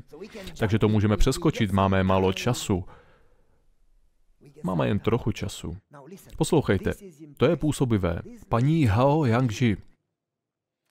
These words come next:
je členkou největšího sboru v Číně. Začala s malou skupinkou lidí. Teď bych rád, abyste pochopili, že tady v Kanadě nebo ve Spojených státech, i v Německu nebo kdekoliv jinde,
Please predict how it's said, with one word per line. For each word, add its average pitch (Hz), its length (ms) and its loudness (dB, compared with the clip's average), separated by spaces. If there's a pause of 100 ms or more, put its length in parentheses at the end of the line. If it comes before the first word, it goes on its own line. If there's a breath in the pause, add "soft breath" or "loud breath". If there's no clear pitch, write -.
(260)
je 90 340 0
členkou 127 600 0
největšího 123 540 0
sboru 110 280 0
v - 100 -4
Číně. 104 460 -2 (760)
Začala 202 560 0
s 110 140 -2
malou 107 640 2
skupinkou 117 720 0
lidí. 101 440 -2 (640)
Teď 113 160 0
bych 143 140 2
rád, 107 260 0 (220)
abyste 98 480 -2
pochopili, 117 760 -2 (160)
že 104 300 0
tady 104 280 0
v - 80 -8
Kanadě 101 400 2
nebo 98 200 0
ve 95 120 0
Spojených 104 380 0
státech, 107 640 -2
i 113 120 0
v - 60 -4
Německu 120 520 0
nebo 110 180 0
kdekoliv 98 520 -2
jinde, 107 400 0